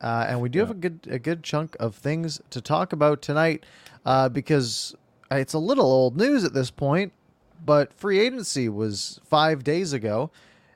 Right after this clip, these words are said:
Speaker 1: and we've talked about it on our own, um,
Speaker 2: Yeah.
Speaker 1: but we haven't really condensed our thoughts and bounced back on each other on,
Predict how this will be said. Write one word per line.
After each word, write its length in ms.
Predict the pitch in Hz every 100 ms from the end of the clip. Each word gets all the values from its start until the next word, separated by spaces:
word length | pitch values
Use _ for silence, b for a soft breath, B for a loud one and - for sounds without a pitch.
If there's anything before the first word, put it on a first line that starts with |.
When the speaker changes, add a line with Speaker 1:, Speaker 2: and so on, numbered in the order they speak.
| _ -
Speaker 1:
and 560 | 123 123 120 117 98 -
we've 360 | 113 156 147
talked 320 | 139 120 117
about 240 | 120 107 120
it 120 | 139
on 120 | 117
our 220 | 107 101 113
own, 440 | 147 127 131 185 _ _
um, 60 | 113 107
Speaker 2:
Yeah. 160 | 107 104 107 104
Speaker 1:
but 120 | 117 113
we 120 | 131
haven't 260 | 143 139
really 380 | 123 120 120 113 _ _ _ - -
condensed 500 | 143 117 123 127 123
our 80 | 113
thoughts 540 | - 107 143 - -
and 320 | 107 104 95
bounced 320 | 120 117 110
back 280 | 120 117 120
on 120 | 120
each 200 | 117 -
other 320 | 110 113 139 113
on, 300 | 110 107